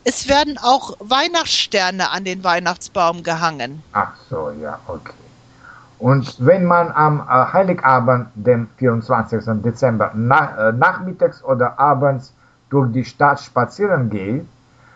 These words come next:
Speaker 2: äh, wie, äh, haben die Privatleute ihre Häuser geschmückt? Und was ist sonst noch auffällig an diesem speziellen Tag des Jahres?
Speaker 1: Ja, das kann ich sehr gut beurteilen, weil ich mitten in der Stadt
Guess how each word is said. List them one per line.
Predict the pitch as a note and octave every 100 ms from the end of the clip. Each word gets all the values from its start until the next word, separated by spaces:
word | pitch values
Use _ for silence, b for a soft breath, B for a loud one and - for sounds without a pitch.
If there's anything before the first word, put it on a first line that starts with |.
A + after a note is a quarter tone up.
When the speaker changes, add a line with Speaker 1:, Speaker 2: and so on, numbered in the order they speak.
| b
Speaker 2:
äh, | A#2+ B2+ C3 A#2+ A2 A2+
wie, | G3+ A3 G#3+
äh, | -
haben | D3 D3 C#3+ C#3 C3+ - - - F#3 E3 D#3+ C3
die | D3
Privatleute | - C#3 C#3 D#3 D3+ D3+ D3+ D3+ C#3+
ihre | C3+ B2 A#2
Häuser | D#3+ F3 C#3
geschmückt? | A2 G#2+ - F#2+ F2 _ -
Und | A2+ A2+ _ b b A#2
was | C#3+ C3+
ist | D3 G#2+
sonst | D#3 D#3 C#3+
noch | C#3+ -
auffällig | D3+ C#3+ - C#3+ C#3+ C#3
an | A#2+ A#2
diesem | B2 A#2+ B2
speziellen | A2+ A#2+ - B2+ A#2+ A#2
Tag | A#2+ A2+ G#2
des | A2 G#2
Jahres? | G2+ F2+ F#2+ C#3 - _ _ _ _ b b b b _
Speaker 1:
Ja, | A3+ A#3 A3+ _
das | A3 A#3+ -
kann | D4 C#4+
ich | D#4
sehr | - D4+
gut | C4 D4+ -
beurteilen, | B3 A#3+ E4+ - E4 D#4 C#4
weil | C4+ B3+
ich | -
mitten | C#4+ D#4+ D4+
in | C4+ B3+
der | A#3+
Stadt | - A3+ A#3+